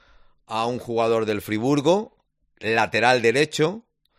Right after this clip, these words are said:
por lo tanto, ya no se cuenta con Maffeo. Es decir, el Stuttgart no cuenta con Maffeo de cara a la próxima temporada. El Stuttgart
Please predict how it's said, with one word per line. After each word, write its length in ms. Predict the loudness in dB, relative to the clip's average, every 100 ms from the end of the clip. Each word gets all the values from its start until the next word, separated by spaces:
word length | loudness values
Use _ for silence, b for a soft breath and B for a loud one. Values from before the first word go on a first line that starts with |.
| _ _
por 180 | 0 2
lo 140 | 2
tanto, 360 | 2 -2 0 0
ya 180 | 0 0
no 80 |
se 160 | -2 -6
cuenta 420 | -4 -6 -6 -8
con 140 | -10 -12
Maffeo. 380 | -16 -18 -16
Es 80 | -12
decir, 200 | -8 -8
el 160 | -6 -6
Stuttgart 400 | -6 -4 -4 -4
no 160 | -6
cuenta 380 | -6 -6 -6 -8
con 100 | -8
Maffeo 600 | -8 -8 -4 -2 -4 -6 b b _
de 200 | -10 -6
cara 220 | -4 -2
a 40 |
la 100 | -2
próxima 340 | -4 -8 -8 -8
temporada. 640 | -10 -10 -10 -10 -14 -20 _ b b b b b b b _ _ _ _
El 220 | -8 -8
Stuttgart 600 | -4 -4 2 2 2 -2